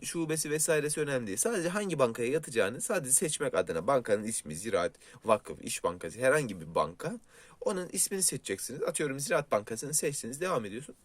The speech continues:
Aşağıya bir geçerli bir telefon numarası giriyorsunuz. Bir de e-mail adresi giriyorsunuz. Ondan sonra başvuru diyorsunuz. İşleminiz bitiyor. Herhangi bir başka bir şekilde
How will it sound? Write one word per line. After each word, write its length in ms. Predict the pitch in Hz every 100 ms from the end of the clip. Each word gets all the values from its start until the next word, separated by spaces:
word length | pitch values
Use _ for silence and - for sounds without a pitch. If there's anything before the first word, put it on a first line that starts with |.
| - - - -
Aşağıya 340 | 214 214 226 208
bir 80 | 202
geçerli 340 | 202 214 180
bir 60 | 170
telefon 400 | 226 214 220 202
numarası 360 | 202 190 -
giriyorsunuz. 600 | 254 180 185 190 190 - - - - _
Bir 140 | 202
de 120 | 160 131 - 214
e-mail 320 | 196 151 139
adresi 340 | 120 117 -
giriyorsunuz. 540 | 120 151 143 - - - - - - -
Ondan 300 | 226 233 131
sonra 320 | 120 120 120
başvuru 440 | 180 170 - 127 127
diyorsunuz. 520 | 170 151 147 175 - -
İşleminiz 560 | 175 - 120 143 143
bitiyor. 320 | 113 - 85 - - -
Herhangi 360 | 190 175 143
bir 60 | 127
başka 280 | 156 160 139
bir 40 |
şekilde 460 | 135 131 151 127